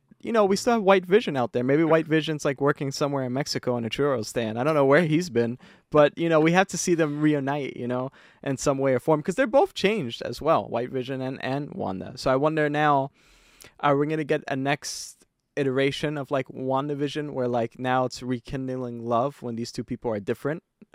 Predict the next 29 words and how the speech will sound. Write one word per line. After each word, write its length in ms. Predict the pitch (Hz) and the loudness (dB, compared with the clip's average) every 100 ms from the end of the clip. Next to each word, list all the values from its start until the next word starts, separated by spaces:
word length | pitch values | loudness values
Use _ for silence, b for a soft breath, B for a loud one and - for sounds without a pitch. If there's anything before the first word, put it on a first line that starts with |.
| - | -4
or, 460 | 139 131 123 117 - | 0 2 0 -2 0
or 280 | 139 120 - | 0 0 -4
suffering 500 | - 135 - 135 123 | 2 2 2 -6 -6
through 180 | - 123 | -6 -4
this 140 | 120 | -6
trauma, 520 | - - 120 131 147 165 | -6 -4 -2 -4 -8 -8
and 100 | 113 | -8
how 160 | 120 120 | -4 -2
will 120 | 120 | -2
they 240 | 117 113 - b - | -2 -4 -4 b -8
actually 280 | 123 - 120 | -8 -6 -4
find 320 | 127 120 117 | -2 -2 -2
love 160 | 117 117 | -4 -4
again? 360 | 110 120 147 b b b | -6 -6 -8 b b b
I 140 | - 254 | 0 2
could 140 | 330 | 2
see 160 | - 262 | -2 2
that 260 | 233 202 | 2 2
being 240 | 196 185 170 | 0 0 2
very, 440 | 165 170 165 147 | 2 2 0 -2
uh, 480 | - 143 139 131 127 | 0 2 4 2 -2
you 200 | - - | -6 -6
know, 160 | 139 131 | -4 -2
very 240 | 139 139 | -2 -2
compelling 560 | - 135 147 139 120 113 | -4 -4 -2 -2 -6 -10
to, 140 | - | -10
like, 220 | 120 113 123 | -8 -8 -8
make 180 | 120 | -8
another 460 | 120 123 120 113 | -6 -6 -4 -6